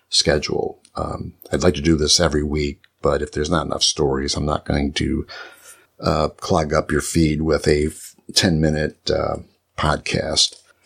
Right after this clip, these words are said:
I'd like to give you at least a half, at least two and a half hour, but, um, that's the way it is. Um, but anyhow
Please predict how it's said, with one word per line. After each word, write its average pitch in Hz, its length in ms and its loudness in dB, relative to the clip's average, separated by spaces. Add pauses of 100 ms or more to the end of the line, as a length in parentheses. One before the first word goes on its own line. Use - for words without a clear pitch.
(320)
I'd - 60 -2
like 78 140 0
to 80 60 -4
give 78 160 -2
you 73 80 -2
at 71 60 -4
least 76 340 -2
a 76 40 0
half, 78 320 0 (160)
at 82 80 4
least 113 320 4
two 82 120 4
and 73 80 4
a 76 80 2
half 73 240 -2
hour, 73 300 0
but, - 300 0 (600)
um, - 380 0 (1500)
that's 85 220 2
the 85 80 2
way 76 140 -2
it - 100 -6
is. - 420 0 (140)
Um, - 380 -4 (360)
but 87 140 2
anyhow 78 480 0